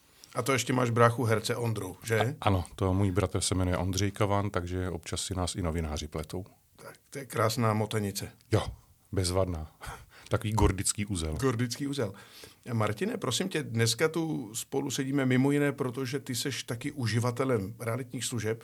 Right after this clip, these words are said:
Speaker 1: v nějakém směru. Pokud se nepletu, tak <clears throat> vaše rodina bydlí kousek za Prahou a uvažujete, že byste si koupili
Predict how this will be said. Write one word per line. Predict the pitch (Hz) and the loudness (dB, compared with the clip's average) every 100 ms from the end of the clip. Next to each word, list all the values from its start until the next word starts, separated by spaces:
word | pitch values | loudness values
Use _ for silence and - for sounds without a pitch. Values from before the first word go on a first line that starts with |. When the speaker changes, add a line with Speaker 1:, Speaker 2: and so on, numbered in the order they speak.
| - | -12
Speaker 1:
v | 120 | -8
nějakém | 107 - 113 | -6 -4 -4
směru. | - 113 135 165 - - - - _ _ | 2 2 2 0 -10 -20 -20 -20 _ _
Pokud | 131 117 143 | -4 0 2
se | - | 4
nepletu, | 123 117 143 156 | 4 4 2 2
tak | 160 - - - | -2 -2 -2 6
<clears throat> | 190 156 | 8 8
vaše | 120 117 135 | 6 4 4
rodina | 120 123 120 | 4 4 4
bydlí | 120 123 | 4 2
kousek | 120 113 98 | 2 0 -2
za | 101 | -2
Prahou | 135 143 170 170 175 - - - | 0 2 2 0 -6 -16 -20 -8
a | - | -2
uvažujete, | - 120 120 120 117 120 | 0 4 2 4 2 2
že | 120 | 0
byste | 117 113 117 | 0 -2 -2
si | 131 | -4
koupili | 120 110 117 110 107 | -2 -2 0 2 2